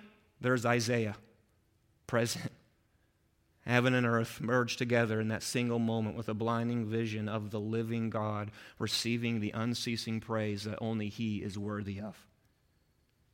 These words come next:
And he's witnessing the whole thing. And when a person like Isaiah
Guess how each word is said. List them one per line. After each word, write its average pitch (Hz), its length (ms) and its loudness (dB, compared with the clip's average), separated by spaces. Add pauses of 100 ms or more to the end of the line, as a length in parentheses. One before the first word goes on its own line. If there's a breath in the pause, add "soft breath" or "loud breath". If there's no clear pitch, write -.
(320)
And 113 80 0
he's 110 140 0
witnessing 113 500 2
the 104 80 -2
whole 117 140 0
thing. 127 320 -2 (3250)
And 139 140 6
when 147 100 8
a 120 60 6
person 180 720 2 (100)
like 131 220 2
Isaiah 131 560 4